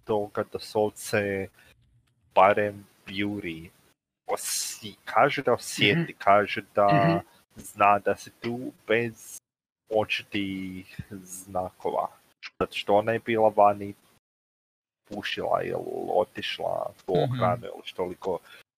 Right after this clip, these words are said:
Speaker 1: Od, e, ne sjećam se što je točno bi-, bilo, no uglavnom, em, ona nije vidjela da si ti radio ikakve trikove.
Speaker 3: Mhm.
Speaker 1: E,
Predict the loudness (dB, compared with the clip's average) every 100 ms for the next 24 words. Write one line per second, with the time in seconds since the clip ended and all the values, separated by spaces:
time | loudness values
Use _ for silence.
0 | _ -2 -2 -6 -10 -4 -2 -2 -4 -8
1 | -10 -14 -20 -12 -10 -2 -2 -2 -8 -14
2 | -12 -10 -6 -6 -4 -6 -6 -8 -10 -8
3 | -10 _ -20 _ _ -2 0 2 2 -2
4 | -2 0 0 -4 4 6 6 2 -4 -4
5 | -4 -6 -2 0 0 0 -2 -4 -8 -18
6 | _ _ _ _ _ _ _ _ _ _
7 | -2 0 2 2 2 4 4 2 _ _
8 | -10 0 2 4 2 2 2 2 -2 -6
9 | -6 2 2 2 -2 0 -2 -4 -4 -4
10 | -2 -4 -6 -8 _ _ _ _ _ _
11 | 4 6 4 2 -2 0 2 2 2 -2
12 | -6 -4 -4 -4 -6 -14 _ _ _